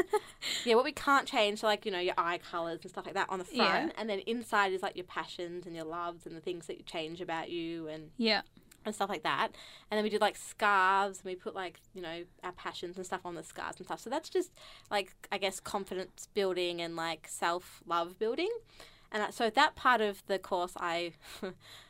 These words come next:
Speaker 2: didn't really need too much 'cause, let's face it, I love myself a bit too much.
Speaker 1: <laughs>
Speaker 2: Uh, the confidence is there. Um, but then, yeah, p-, we went on and we learnt about, like, how to, um, deal with confrontations in, like,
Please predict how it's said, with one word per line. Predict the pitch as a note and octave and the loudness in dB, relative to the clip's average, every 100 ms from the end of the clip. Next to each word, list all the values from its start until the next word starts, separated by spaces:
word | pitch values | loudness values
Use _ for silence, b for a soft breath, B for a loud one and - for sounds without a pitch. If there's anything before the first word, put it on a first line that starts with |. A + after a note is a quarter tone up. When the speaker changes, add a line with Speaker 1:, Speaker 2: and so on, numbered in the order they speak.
| b - _ | b -20 _
Speaker 2:
didn't | - A3 G3+ | -6 -4 -2
really | G3+ F#3 | -2 0
need | F3+ F3 F3+ | 0 -2 -2
too | G3 | -4
much | E3 F#3 - | -4 -8 -8
'cause, | F3 - | -10 -8
let's | - - | -14 -12
face | - G3 - | -10 -10 -4
it, | F#3 | -2
I | |
love | F3 F3 | -2 -2
myself | F#3 - F3+ - | -2 2 2 2
a | |
bit | F#3 G4 | 0 0
too | - A3 | 2 2
much. | G3+ C4 C5 - - - | 6 8 8 4 -4 10
Speaker 1:
<laughs> | E4 - - - | 10 10 6 8
Speaker 2:
Uh, | C#4+ G3+ F#3+ F#3 | 6 6 2 -2
the | A3 | 0
confidence | A#3+ A3 G#3 G#3+ - | 0 0 -2 -8 0
is | A#3+ A3+ | 0 2
there. | G#3+ G3+ A3+ F#4+ - b b b | 4 4 4 2 -2 b b b
Um, | A#3 A#3 A3+ A3+ A3 - - | 4 6 6 2 -6 -12 -16
but | A3 B3+ | -2 6
then, | D4 C#4+ | 6 6
yeah, | B3+ F3+ | 4 4
p-, | - B3 _ | 2 -12 _
we | C4 | -2
went | C4 C4 | 2 4
on | A#3+ | 4
and | A#3 | 4
we | A3+ | 2
learnt | A3 A3 A3 | 2 0 2
about, | G#3+ G#3 | 2 4
like, | G3 F#3+ | 4 2
how | G#3+ G3 | 2 4
to, | F#3+ F#3 F3+ - | 4 2 0 0
um, | F3+ F3 F3 F3 - - | -2 -2 -4 -8 -14 -8
deal | G#3+ G3+ | -4 -2
with | G3 - | -2 -4
confrontations | G3+ G3 F#3+ F#3 F3+ - F3+ F3+ F3+ - - _ b b b | -6 -4 -6 -4 -4 -4 -4 -4 -6 -10 -20 _ b b b
in, | F#3+ | -6
like, | F#3 F3 | -4 -6